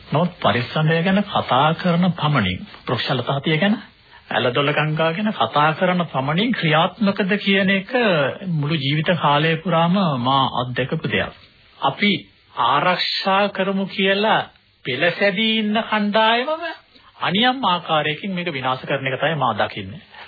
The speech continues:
උදාහරණයක් ලෙස අපි දවසක කඩදාසියක් අපරිධානම කියලා කියන්නේ එක ගහකට හානි කිරීම.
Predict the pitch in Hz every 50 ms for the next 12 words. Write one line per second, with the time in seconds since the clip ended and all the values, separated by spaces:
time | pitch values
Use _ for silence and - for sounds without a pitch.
0 | - - - 175 165 170 170 170 143 156 180 185 185 190 190 180 - 214 214 220
1 | 208 - 277 196 151 - 214 180 135 127 117 117 147 139 - - 175 - 226 214
2 | - 156 131 127 135 160 165 160 160 - 196 196 196 - 127 123 - 147 165 170
3 | 180 190 190 196 202 208 202 196 214 208 214 208 226 226 226 240 277 294 285 220
4 | 190 - 208 185 175 143 - - - - - - - - - 220 208 247 196 -
5 | 190 165 165 156 147 - 139 120 113 104 104 104